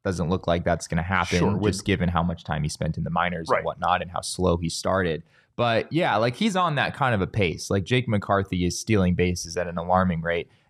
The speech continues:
Speaker 1: And, and he doesn't need to, he doesn't need to hit three twenty. He doesn't need to slug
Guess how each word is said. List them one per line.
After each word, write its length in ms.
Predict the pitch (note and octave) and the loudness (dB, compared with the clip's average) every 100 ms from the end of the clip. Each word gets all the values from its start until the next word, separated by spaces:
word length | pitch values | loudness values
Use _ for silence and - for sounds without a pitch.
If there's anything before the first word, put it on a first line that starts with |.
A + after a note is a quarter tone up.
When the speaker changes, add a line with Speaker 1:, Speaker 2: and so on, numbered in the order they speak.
| - | -2
Speaker 1:
And, 320 | A#2 A#2 A#2+ | 0 2 2
and 120 | - C3 | 0 0
he 160 | D#3+ | 0
doesn't 380 | F3 G3+ F#3+ C#3 | 0 0 0 0
need 400 | B2 D3+ D3 F#2+ | 2 2 0 -2
to, 500 | - A2 G2+ G2 F2+ - _ _ | -2 0 2 2 0 -4 _ _
he 120 | - | -4
doesn't 280 | C#3 D#3+ D3 | -2 0 0
need 200 | A#2 A#2+ | 2 0
to 100 | F#2 | 2
hit 320 | G2 F#2+ - | 2 2 -2
three 220 | - F#2+ F#2 | -4 -4 -4
twenty. 360 | - E2+ D#2 | -2 -2 -2
He 120 | F2 F#2+ | -4 -2
doesn't 400 | G2+ G2 G#2 C#2+ | 0 2 0 0
need 300 | F#2+ F#2+ F2 | 2 0 -2
to 80 | F2+ | -6
slug 540 | - G2 F#2 F2+ F2 | -4 2 4 2 -2